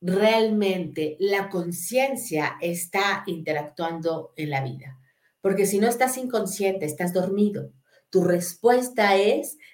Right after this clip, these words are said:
desde el imaginario, este otro recurso psicológico,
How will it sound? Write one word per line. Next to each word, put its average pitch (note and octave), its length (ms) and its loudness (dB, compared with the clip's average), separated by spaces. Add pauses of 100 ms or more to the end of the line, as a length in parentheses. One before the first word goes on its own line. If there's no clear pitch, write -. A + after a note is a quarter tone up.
(100)
desde F3 360 0
el E3+ 80 -2
imaginario, F3 920 2
este F3 260 -2
otro F3 640 2 (120)
recurso E3 560 -4
psicológico, E3 1000 -4